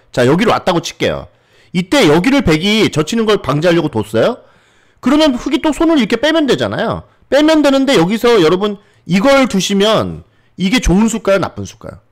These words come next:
이 당연히 여기 좋은 수가 아니죠. 백이 막아도 되고 안 막아도 되고 둘 필요가 없는 수를 둔 거잖아요. 그러니까 바꿔서 얘기를 하면은 이 상황에서 이렇게 두면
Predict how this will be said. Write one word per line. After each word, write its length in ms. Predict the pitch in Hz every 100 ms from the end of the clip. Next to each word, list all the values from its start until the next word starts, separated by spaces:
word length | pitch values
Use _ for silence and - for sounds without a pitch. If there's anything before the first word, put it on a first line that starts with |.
| -
이 80 | 208
당연히 360 | - 214 269
여기 260 | 196 185 175
좋은 220 | 151 165
수가 160 | - 131
아니죠. 280 | 90 80 - _ _
백이 500 | 165 180 220 180 - _ -
막아도 420 | 135 185 233 233
되고 200 | 226 233
안 120 | 147
막아도 300 | 185 202 175
되고 360 | 151 101 82 76 _ _ _ _ _ _
둘 140 | - 233
필요가 280 | 269 311 233
없는 220 | 175 220
수를 180 | 220 190
둔 100 | 123
거잖아요. 540 | 107 95 123 202 92 - _ _ _
그러니까 100 | - 196
바꿔서 600 | - - 269 262 247 190
얘기를 260 | 156 170
하면은 460 | 160 156 220 220 92 - _ _
이 100 | 139
상황에서 520 | 175 262 247 233 214 214
이렇게 360 | 151 226 240
두면 460 | 190 190 233 117